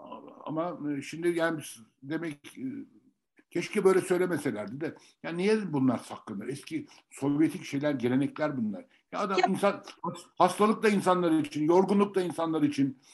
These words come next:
Speaker 1: işte kalp spazmı da insanlar için.
Speaker 2: E, Eser,
Speaker 1: E
Speaker 2: tabii, tabii ama hani şu anda şeye bakalım, sistem olarak, başkanlık sistemi olarak ikinci bir adam var mı?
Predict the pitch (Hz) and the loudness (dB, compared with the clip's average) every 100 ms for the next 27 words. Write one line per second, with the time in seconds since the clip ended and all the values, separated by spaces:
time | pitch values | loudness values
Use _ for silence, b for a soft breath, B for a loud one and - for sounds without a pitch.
0 | b b - 156 - 180 175 190 160 185 | b b -8 -4 4 4 2 -2 4 4
1 | 175 190 190 160 170 165 156 147 - 143 | 4 2 2 2 0 2 2 0 0 0
2 | 151 - 240 247 311 330 320 320 359 359 | 4 8 8 8 6 6 4 4 4 2
3 | 359 269 339 330 294 254 294 294 294 294 | 4 4 4 2 2 2 4 4 4 0
4 | 294 302 262 220 190 220 - 285 302 220 | -2 -2 -2 -4 -4 -8 0 4 6 6
5 | 185 185 196 196 - 220 247 240 - 214 | 4 2 0 0 0 -2 -2 -8 -6 0
6 | 202 196 196 202 240 233 262 233 226 226 | 2 0 -4 0 2 4 6 6 6 4
7 | 240 339 392 185 | 4 2 2 -2